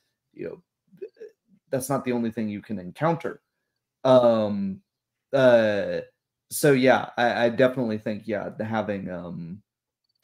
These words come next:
uh, having a, a, a, a curated encounter table as part of your prep, uh, when, you know, the players are, you know,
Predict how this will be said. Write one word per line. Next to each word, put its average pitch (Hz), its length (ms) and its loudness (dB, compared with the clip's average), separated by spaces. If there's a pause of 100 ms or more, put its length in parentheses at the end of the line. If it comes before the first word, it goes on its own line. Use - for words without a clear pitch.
uh, 92 500 -4 (640)
having 135 400 4
a, 117 140 0 (120)
a, 120 300 -2 (100)
a, 110 180 -6
a 117 140 -6 (200)
curated 127 720 2 (140)
encounter 113 540 -4
table 127 540 0
as 110 280 -2
part - 380 -4
of 110 180 -4
your 107 160 -4
prep, - 400 0 (760)
uh, 117 360 2
when, 131 460 2
you 127 100 2
know, 113 240 2
the 110 140 -2
players 110 500 -2
are, 98 300 -6
you 101 100 -8
know, 82 140 -14